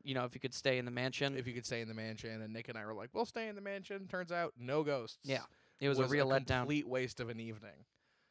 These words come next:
Speaker 2: Ugh.
Speaker 1: Couldn't even release the
Speaker 2: I don't
Speaker 1: episode
Speaker 2: I
Speaker 1: 'cause,
Speaker 2: don't
Speaker 1: uh,
Speaker 2: no ghosts.
Speaker 1: it wasn't a real ghost.
Speaker 2: We, we got
Speaker 1: And
Speaker 2: our
Speaker 1: we have
Speaker 2: ghost,
Speaker 1: ghost
Speaker 2: ghost guarantee, baby.
Speaker 1: Ghost guarantee,
Speaker 2: Well, we
Speaker 1: hundred percent.
Speaker 2: are, we are trucking our way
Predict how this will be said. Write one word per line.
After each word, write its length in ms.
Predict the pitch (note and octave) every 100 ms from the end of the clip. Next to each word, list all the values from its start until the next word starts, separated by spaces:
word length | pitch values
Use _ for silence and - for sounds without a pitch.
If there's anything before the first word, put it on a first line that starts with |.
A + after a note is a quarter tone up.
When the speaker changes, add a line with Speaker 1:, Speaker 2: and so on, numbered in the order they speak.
| _ _ -
Speaker 2:
Ugh. 260 | A#2 G2+ - - - - _ -
Speaker 1:
Couldn't 160 | E3+
even 120 | F3+ F3+
release 260 | F#3 F#3+
the 100 | -
Speaker 2:
I 60 | F#3
don't 80 | D3
Speaker 1:
episode 280 | D#3 D3+ D3+
Speaker 2:
I 100 | C#3+
Speaker 1:
'cause, 180 | F3
Speaker 2:
don't 100 | D#3+
Speaker 1:
uh, 160 | E3 D#3+
Speaker 2:
no 120 | C#3
ghosts. 320 | C#3 F3+ A#2+ -
Speaker 1:
it 60 |
wasn't 200 | F3+ G#3
a 40 | G#3+
real 120 | A3+
ghost. 320 | A3 A#3+ -
Speaker 2:
We, 140 | B2 B2
we 140 | C3
got 100 | B2+
Speaker 1:
And 60 | B2+
Speaker 2:
our 40 |
Speaker 1:
we 60 | -
have 80 | B2+
Speaker 2:
ghost, 180 | C#3 - -
Speaker 1:
ghost 120 | E3
Speaker 2:
ghost 160 | D#3 -
guarantee, 480 | D3 D3 C#3+ C3+
baby. 260 | G2+ G2+ G2+
Speaker 1:
Ghost 360 | B2+ G#3+ - -
guarantee, 580 | D3 G#3 A3 D#3+ - -
Speaker 2:
Well, 140 | F3
we 140 | F#3+ C4+
Speaker 1:
hundred 80 |
percent. 180 | A#3 D#3
Speaker 2:
are, 200 | C3 A2+ -
we 160 | D3 F#3
are 240 | D#3+ C3 C#3
trucking 400 | - A#3+ - D#3
our 180 | C3+ A#2+
way 540 | A#2 C3+ C#3+ B2+ A#2